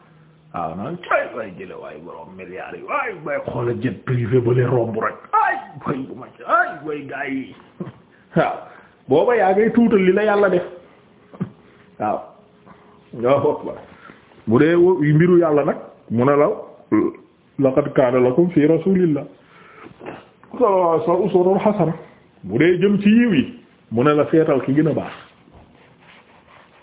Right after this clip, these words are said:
mu ne ñu moom mooy seen modèle mu yoneen saa saa voilà loolu la <laughs> waaw bu dee mbiri àddi muy yàlla wa fi dhalika falyatanafasil mutanafisun ci lii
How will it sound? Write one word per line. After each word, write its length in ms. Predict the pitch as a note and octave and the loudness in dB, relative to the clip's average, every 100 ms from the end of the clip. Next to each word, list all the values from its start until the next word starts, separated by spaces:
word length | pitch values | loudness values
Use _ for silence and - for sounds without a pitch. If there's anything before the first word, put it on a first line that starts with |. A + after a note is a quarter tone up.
| - | -14
mu 100 | G2 A#2 | -4 0
ne 80 | B2 | 2
ñu 80 | |
moom 180 | B2+ C3 | 2 2
mooy 180 | C3 A#2+ | 2 2
seen 160 | A#2+ A2 | 2 0
modèle 280 | G2 F2 E2+ | -2 -6 -8
mu 140 | A2 A#2 | -4 0
yoneen 240 | C3 A#2+ A2+ | 2 0 0
saa 220 | G#2 F#2+ | -4 -4
saa 200 | - - _ _ _ _ _ _ | -6 -16 _ _ _ _ _ _
voilà 400 | - D3 - - - _ _ _ _ _ - - | -4 -4 -4 -12 -20 _ _ _ _ _ -20 -4
loolu 260 | G#2 G#2 | -2 0
la 100 | F2 - - - _ _ - - - - _ - - - - _ | -4 -8 -16 -20 _ _ -20 -12 -12 -12 _ -20 -20 -20 -20 _
<laughs> 0 | |
waaw 160 | F2 F2 | -10 -4
bu 120 | G#2+ | 2
dee 120 | C3 D3+ | 2 4
mbiri 220 | F3+ G3 | 4 2
àddi 360 | F#3 F3+ F#3+ C#3 | 0 -2 -2 2
muy 300 | D3 F#3+ F#3+ | 4 4 4
yàlla 240 | F#3 D3+ - - _ _ - | 2 -2 -8 -14 _ _ -4
wa 120 | A#2 | 0
fi 200 | C3+ C#3+ | 2 4
dhalika 420 | C3+ C3 C3 A#2+ - | 4 4 2 0 0
falyatanafasil 960 | C#3 C3 C3 C3+ C3 D3+ - C3+ B2+ | 2 2 2 0 0 0 0 0 0
mutanafisun 760 | B2+ A#2+ A#2+ G#2+ G#2+ G2+ F2+ G2+ - _ _ _ _ _ _ _ | 0 -2 -2 -4 -8 -10 -14 -16 -20 _ _ _ _ _ _ _
ci 80 | F3 | 2
lii 400 | A3 C#4+ B3+ | 4 2 0